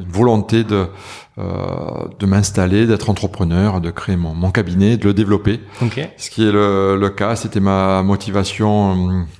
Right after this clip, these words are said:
Speaker 1: initiale. C'est toujours le cas, hein. Aujourd'hui,
Speaker 2: Mhm.
Speaker 1: je,
Speaker 2: <laughs>
Speaker 1: je souhaite toujours le développer. C'est, c'est, euh, ma source de revenus, bien sûr, mais c'est un métier, euh, très riche, très diversifié, dans lequel, euh, euh, on peut s'épanouir. Et puis, euh, euh,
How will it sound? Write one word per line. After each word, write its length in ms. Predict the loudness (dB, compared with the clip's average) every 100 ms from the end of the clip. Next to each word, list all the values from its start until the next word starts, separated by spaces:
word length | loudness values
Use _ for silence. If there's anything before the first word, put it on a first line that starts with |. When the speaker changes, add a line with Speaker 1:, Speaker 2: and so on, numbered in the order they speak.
| -4
Speaker 1:
initiale. 500 | 0 2 2 2 2
C'est 100 | -2
toujours 220 | -2 0
le 80 | 0
cas, 300 | 0 -2 0
hein. 60 | -2
Aujourd'hui, 320 | 0 2 2
Speaker 2:
Mhm. 40 | 2
Speaker 1:
je, 500 | 2 2 2 0 -2 -8 -10 -12 -10
Speaker 2:
<laughs> 60 | -8
Speaker 1:
je 40 |
souhaite 280 | -2 -2 0
toujours 240 | 0 2
le 80 | 2
développer. 560 | 2 2 0 2 0 0
C'est, 280 | -2 -4 -6 -10 -16 -14
c'est, 180 | -10 -2
euh, 520 | 0 2 2 2 0 -2
ma 160 | 0 0
source 260 | 0 -4 0
de 80 |
revenus, 380 | 0 2 2 2
bien 160 | 2 -2
sûr, 260 | 2 0 0 -12 -16 -16 -6
mais 100 | -2 0
c'est 220 | 0 2
un 60 |
métier, 360 | 2 0 -2 0
euh, 180 | 2 0
très 180 | 0 0
riche, 360 | 0 0 0 -2 -2
très 180 | -2
diversifié, 760 | 0 2 0 -2 -8 -2 2 4
dans 120 | 4
lequel, 320 | 2 2 2 4
euh, 200 | 2 0 -4 -12 -12 -14 -10
euh, 40 | -8 -6 -6
on 140 | -6
peut 160 | -4 -6
s'épanouir. 960 | -6 -4 0 2 4 4 4 2 2
Et 80 | 0
puis, 340 | -2 -10 -8 -6
euh, 60 | -6 -8 -16 -18 -16
euh, 40 | -12